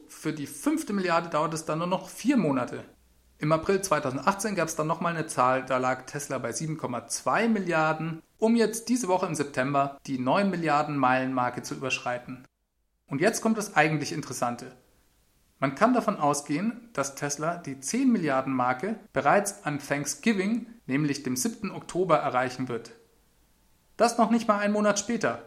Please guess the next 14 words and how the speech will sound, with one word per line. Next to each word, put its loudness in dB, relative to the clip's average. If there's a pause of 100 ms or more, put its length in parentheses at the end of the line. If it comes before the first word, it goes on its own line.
(760)
Die -4
Anzahl 4
der 2
im -4
Durchschnitt 0
gefahrenen 2
Meilen 2
pro -2
Tag 4
ist -4
einfach 0
so -2
rasant 0
gestiegen. -6